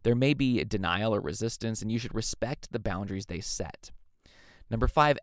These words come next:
ask what they need. The best way to help someone is to ask what they feel they need first. When you understand what they want help with, you're better equipped to support them.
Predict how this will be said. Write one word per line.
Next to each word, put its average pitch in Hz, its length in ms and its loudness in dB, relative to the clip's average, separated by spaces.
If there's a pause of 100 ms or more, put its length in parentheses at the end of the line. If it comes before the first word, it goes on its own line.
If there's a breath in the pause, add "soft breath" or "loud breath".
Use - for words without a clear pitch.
ask 175 360 -2
what 165 280 2
they 160 180 6
need. 143 560 -4 (300 soft breath)
The 139 100 2
best 156 480 2
way 190 120 0
to 185 80 0
help 139 220 2
someone 110 360 -4
is 113 100 -6
to - 100 -4 (120)
ask 143 380 -2
what 120 180 0
they 110 120 2
feel 131 460 -2
they 117 340 0
need 107 340 -2
first. - 560 -2 (260 loud breath)
When 131 160 2
you 135 120 0
understand 143 760 0
what 104 240 -2
they 95 120 0
want 101 380 -2
help - 340 0
with, - 280 0 (200 loud breath)
you're 131 120 2
better 151 260 4
equipped - 320 -2
to 107 60 -8
support - 500 -4
them. 87 300 -10